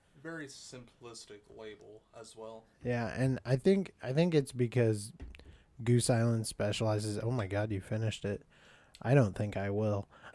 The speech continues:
Speaker 2: Um, I think it's because they specialize in I P As. Like, that's all I ever see from them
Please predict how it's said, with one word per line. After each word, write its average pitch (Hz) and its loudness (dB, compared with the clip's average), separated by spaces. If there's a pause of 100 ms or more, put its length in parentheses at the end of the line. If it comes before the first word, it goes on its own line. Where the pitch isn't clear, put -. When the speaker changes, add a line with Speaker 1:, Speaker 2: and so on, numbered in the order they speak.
Speaker 2:
Um, 110 0 (1300)
I 135 2
think 196 6
it's 180 4
because 131 6
they 120 6
specialize 117 2
in 101 0
I 104 -2
P 101 -4
As. - -8 (220)
Like, 104 -6
that's 190 8
all 135 6
I 127 8
ever 110 2
see 117 -4
from 110 -6
them - -10